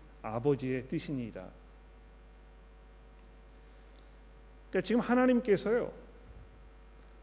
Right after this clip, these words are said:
차별하고 계시는 것입니다. 그렇죠? 어떤 사람들에게는 이 예수 그리스도께서 주시는 그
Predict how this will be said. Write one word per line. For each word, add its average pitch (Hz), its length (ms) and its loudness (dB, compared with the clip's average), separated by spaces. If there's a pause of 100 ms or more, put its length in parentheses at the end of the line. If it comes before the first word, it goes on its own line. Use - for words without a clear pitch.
(800)
차별하고 226 720 4
계시는 180 340 6
것입니다. 139 480 -2 (880)
그렇죠? - 400 -2 (140)
어떤 170 460 8
사람들에게는 170 920 4 (1300)
이 156 520 2
예수 202 480 8
그리스도께서 180 1120 4
주시는 170 580 0 (1120)
그 196 440 8